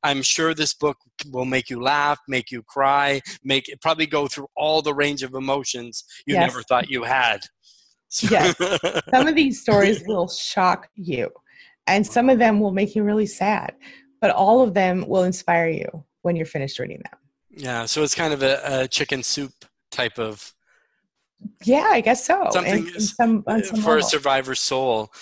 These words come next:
Speaker 1: not
Speaker 2: Yeah.
Speaker 1: based on that, but the stories, the anecdotes, the thing. And I think that's what it is, 'cause this
Speaker 2: Mm-hmm.
Speaker 1: book not only tells the stories, but it's also empowering, empowering others,
Speaker 2: Yes.
Speaker 1: right?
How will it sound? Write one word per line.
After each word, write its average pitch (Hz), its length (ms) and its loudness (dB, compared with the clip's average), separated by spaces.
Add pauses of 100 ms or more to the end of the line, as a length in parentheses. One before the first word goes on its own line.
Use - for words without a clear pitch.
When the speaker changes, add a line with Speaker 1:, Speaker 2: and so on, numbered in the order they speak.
(160)
Speaker 1:
not 147 280 2
Speaker 2:
Yeah. 120 60 -4
Speaker 1:
based 151 280 0
on 131 220 0
that, 139 280 0
but 120 180 -2
the 127 80 -6
stories, 131 500 -2
the 123 160 -2
anecdotes, 123 680 -2
the 123 140 -4
thing. 151 260 -2
And 127 100 0
I 131 60 0
think 135 200 -16
that's 139 200 -8
what 131 140 -10
it 143 120 -6
is, 151 240 -6 (320)
'cause 202 200 0
this 190 220 0
Speaker 2:
Mm-hmm. - 140 -18
Speaker 1:
book 139 220 -4
not 139 160 0
only 131 240 -2
tells 120 360 -4
the 120 100 -10
stories, 156 680 0 (240)
but 147 100 0
it's 131 100 0
also 139 280 -2
empowering, 117 720 -4
empowering 117 580 -6
others, 107 600 -6
Speaker 2:
Yes. - 280 -10
Speaker 1:
right? 123 200 0